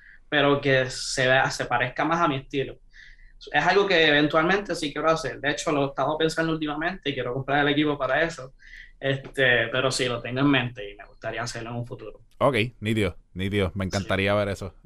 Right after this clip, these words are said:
Speaker 2: Eh, pienso que le darías un twist, eh, bastante interesante. Em,
Speaker 1: Gracias.
Speaker 2: ahora que, que trae eso, ¿verdad? Este, me gustaría preguntarte: ¿tienes algún, alguna,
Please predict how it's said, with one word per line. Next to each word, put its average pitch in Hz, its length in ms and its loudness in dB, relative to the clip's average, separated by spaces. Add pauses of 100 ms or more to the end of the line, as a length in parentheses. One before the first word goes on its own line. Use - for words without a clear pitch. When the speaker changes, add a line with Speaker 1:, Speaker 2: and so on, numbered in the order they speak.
Speaker 2:
Eh, 95 280 -2
pienso 95 220 -4
que 107 80 0
le 110 80 4
darías 104 320 4
un 107 120 0
twist, - 400 -4
eh, 104 60 -6
bastante 104 460 -4
interesante. 101 640 -4 (500)
Em, 98 480 2
Speaker 1:
Gracias. - 280 -10 (880)
Speaker 2:
ahora 127 280 6
que, 151 260 4
que 143 120 0
trae 131 480 4
eso, 117 320 2 (200)
¿verdad? 104 500 -6
Este, 107 360 -6
me 104 120 -2
gustaría 98 460 -2
preguntarte: 110 800 -2 (300)
¿tienes 117 380 -4
algún, 120 640 0 (480)
alguna, 110 1040 0